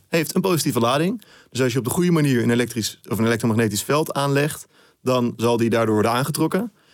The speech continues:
En het is als het ware alsof je die velden worden met een bepaalde frequentie steeds aan- en uitgezet, waardoor je die bundel als het ware steeds vooruit trekt, steeds vooruit zwiept. En op die manier kan je enorme snelheden bereiken. Daarna moet je ze ook nog in toom houden, die bundels, want ze willen natuurlijk,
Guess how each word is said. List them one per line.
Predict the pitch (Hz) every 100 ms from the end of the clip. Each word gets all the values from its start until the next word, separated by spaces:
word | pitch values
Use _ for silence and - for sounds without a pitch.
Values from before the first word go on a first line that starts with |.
| _
En | -
het | 123
is | 139 135 - - _
als | - 120
het | 117
ware | 135 131
alsof | 117 131 131
je | 117
die | 113 104
velden | 143 143
worden | 120 117
met | 113 117
een |
bepaalde | 110 107 123 120
frequentie | 120 123 123 117
steeds | 110 120 104 - _ - _
aan- | 131 139
en | 120
uitgezet, | 135 165 - 160
waardoor | 151 135 131
je | 120
die | 117
bundel | 135 160 151 139 - _
als | 123
het | 123
ware | 120
steeds | 135 131 -
vooruit | - 131 131 135 127
trekt, | 120 101
steeds | - - 123
vooruit | 117 123 113
zwiept. | 107 107 110 -
En | -
op | 107
die | 127
manier | 127
kan | 117 117
je | 113 107
enorme | 123 127 113
snelheden | - 104 98
bereiken. | 104 104 101 165 180 _ _ _ _ _
Daarna | 135 139
moet | 135
je | 131
ze | 127
ook | 143
nog | 147 113 - _ _
in | - 131
toom | 131 156
houden, | 170 165 170
die | 151
bundels, | 165 185 254
want | 127 117
ze | 127
willen | 117
natuurlijk, | 113 110 110 101